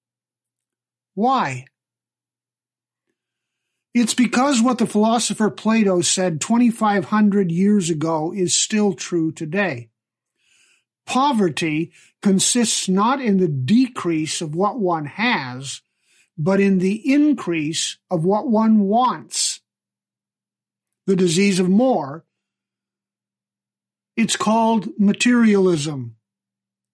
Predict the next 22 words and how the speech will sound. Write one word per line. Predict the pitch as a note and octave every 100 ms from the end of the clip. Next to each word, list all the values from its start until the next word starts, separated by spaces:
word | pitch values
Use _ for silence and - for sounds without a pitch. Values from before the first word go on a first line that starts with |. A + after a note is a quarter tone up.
| _ _ _ _ _ _ -
Joe | D#3 A3 C4+
Stowell, | - - G3+ E3+ F#3
former | F#3 G#3+ A3+ G3+
president | - G#3 F3 E3 F#3 F3+
of | F3+
Moody | E3 G3+ G3
Bible | D#3+ F3+ E3+ D#3+
Institute | F3+ F3 - C#3+ E3+ F3
and | F#3
the | F#3
author | G3 G3 F#3+ F3
of | D#3
twenty | - G#3 F#3
books, | D3 F#3 D#3 -
said, | - F#3+ E3+ C3 _ _ - - _ _
"The | F#3 F#3+
real | F#3 B3 D4+ A#3
point | - A#3 A3+ G#3
of | F#3
materialism | F3 F3+ - B3 A3 F3 D#3 D3+ B2 D#3 E3 - - -
is | F#3+ C#3
not | E3+ G3+ C4+ C#4+